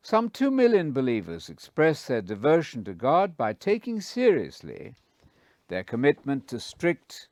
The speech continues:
literal obedience to all of the Ten Commandments. The fourth commandment is of special importance to them.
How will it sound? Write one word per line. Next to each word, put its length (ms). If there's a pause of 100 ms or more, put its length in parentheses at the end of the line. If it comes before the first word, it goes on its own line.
(320)
literal 560
obedience 800 (580)
to 260
all 540 (380)
of 240
the 80
Ten 420
Commandments. 920 (1120)
The 60
fourth 320
commandment 760 (840)
is 200
of 180
special 800
importance 680
to 160
them. 340